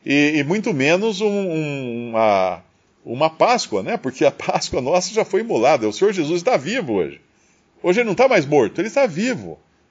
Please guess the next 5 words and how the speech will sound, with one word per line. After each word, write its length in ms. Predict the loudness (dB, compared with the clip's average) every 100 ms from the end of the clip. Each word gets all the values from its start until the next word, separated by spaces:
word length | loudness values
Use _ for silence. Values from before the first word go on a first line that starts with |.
| _ -2
Ele 80 |
está 180 | 0 0
ressuscitado. 960 | 0 -2 -4 -4 -2 2 2 2 -4 -12 _ _ _ _ _ -8
Então, 260 | -2 2 2
a, 240 | 2 -10